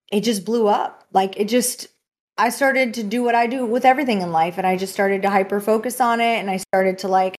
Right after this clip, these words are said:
run it as a business, and just, it just got really big, and we got super successful very quick. I mean, I was paying off all of our debt, like, it was paying for everything. It was kinda just like, "Damn, where has this been?" You know? And,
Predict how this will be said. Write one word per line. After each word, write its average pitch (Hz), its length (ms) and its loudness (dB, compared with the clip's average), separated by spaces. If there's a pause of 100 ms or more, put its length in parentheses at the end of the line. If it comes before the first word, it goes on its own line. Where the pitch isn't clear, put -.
(220)
run 208 220 2
it 208 100 0
as 196 140 0
a 196 60 -2
business, 226 520 0
and 190 140 -4
just, 190 380 0 (640)
it 196 100 0
just 208 200 -2
got 180 180 4
really 202 200 0
big, 214 340 0
and 190 160 -2
we 190 100 -2
got 185 220 4
super 208 280 -2
successful 202 560 0
very 190 220 0
quick. 240 260 0 (240)
I 208 40 -12
mean, 208 120 2
I 190 60 4
was 185 120 0
paying 190 240 0
off 185 160 0
all 160 140 0
of 165 80 -10
our 160 140 -2
debt, 226 640 0
like, 202 160 -4
it 226 40 0
was 214 140 0
paying 208 280 0
for 190 140 -8
everything. 254 520 2
It 226 60 0
was 220 140 -4
kinda 254 360 0
just 214 200 -6
like, 180 260 0
"Damn, 226 340 -2
where 226 120 2
has 220 140 0
this 185 160 -4
been?" 233 380 0
You 196 100 -2
know? 208 240 2
And, 190 180 -2